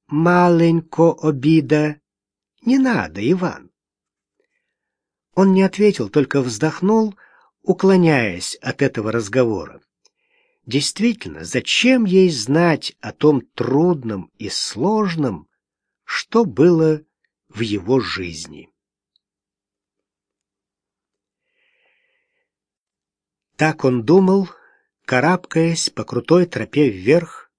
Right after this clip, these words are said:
уверенный, что поступает правильно. В самом деле, кто она, эта красотка,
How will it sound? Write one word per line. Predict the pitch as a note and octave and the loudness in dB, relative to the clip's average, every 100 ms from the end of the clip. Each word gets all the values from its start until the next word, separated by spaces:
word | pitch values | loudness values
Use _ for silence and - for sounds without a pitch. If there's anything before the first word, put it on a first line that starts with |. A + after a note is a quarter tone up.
| _ _ _ _ | _ _ _ _
уверенный, | D#3+ D#3 G#3+ G3+ G3 | -2 2 2 4 2
что | - - D#3 | 0 -4 -4
поступает | C3+ - D3 F3 D#3+ D3 | -6 -10 -6 -2 -2 -4
правильно. | - C#3 C#3 E2 C#2 - _ _ _ _ _ _ _ _ _ _ _ _ | -6 -4 -4 -8 -14 -20 _ _ _ _ _ _ _ _ _ _ _ _
В | - | -2
самом | G#3+ F3+ A2 | 2 2 0
деле, | F#2+ A2+ F#2+ | -2 -4 -4
кто | - - - G#3+ G#3+ - | -14 -10 0 2 2 0
она, | F3+ F3+ F3+ E3 C3+ | -2 0 0 -2 -2
эта | E3+ E3 | -4 -4
красотка, | - F#2+ G2 - D#3+ F3+ F3 - - | -8 -10 -8 -2 0 0 -2 -12 -18